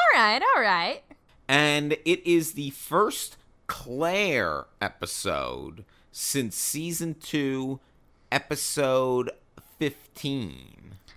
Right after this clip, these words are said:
Speaker 1: Yeah, that's the one where she and Kate went on their little, like, girl trip, right?
Speaker 2: Yeah, and I, I was thinking about this. Like,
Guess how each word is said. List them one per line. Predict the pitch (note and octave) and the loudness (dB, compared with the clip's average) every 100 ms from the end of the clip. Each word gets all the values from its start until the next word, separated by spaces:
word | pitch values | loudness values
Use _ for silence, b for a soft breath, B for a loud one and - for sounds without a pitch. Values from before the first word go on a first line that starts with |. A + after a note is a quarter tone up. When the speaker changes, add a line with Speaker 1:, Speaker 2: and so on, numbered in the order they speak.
| b b b | b b b
Speaker 1:
Yeah, | A#3+ E4+ C#4+ C4+ | -2 4 4 6
that's | D#4 G4 - | 8 8 6
the | F#4+ F4+ | 2 4
one | F4 | 4
where | D#4+ D4 | 2 0
she | C#4+ - D#4+ D#4 | 0 -4 -4 -2
and | C4+ B3+ | -2 -2
Kate | B3+ - D4+ C#4 | -4 -4 -4 -2
went | C4+ C4+ | 0 0
on | B3+ | 2
their | B3 A#3+ | 0 -2
little, | B3 A#3 A3 F#3+ | -2 -4 -6 -2
like, | G3+ G3 G3 | -2 -2 -6
girl | F3+ C4+ D4+ | 4 8 10
trip, | - - E3 - | 8 -2 -2 -4
right? | F3 A3 C4+ - B B | -2 -2 -2 -8 B B
Speaker 2:
Yeah, | A#2 C#3 D3+ D#2+ - - | 2 6 6 6 -2 -4
and | F3 G3 | 0 2
I, | A3+ G3+ | 2 0
I | A3+ | -2
was | C4 C4+ | -2 -4
thinking | F#3 D#3 B2 | -4 -4 -4
about | G2+ E2 D#2 - | -2 -2 -4 -4
this. | C#2+ - | -10 -8
Like, | A2+ A2+ | -6 -6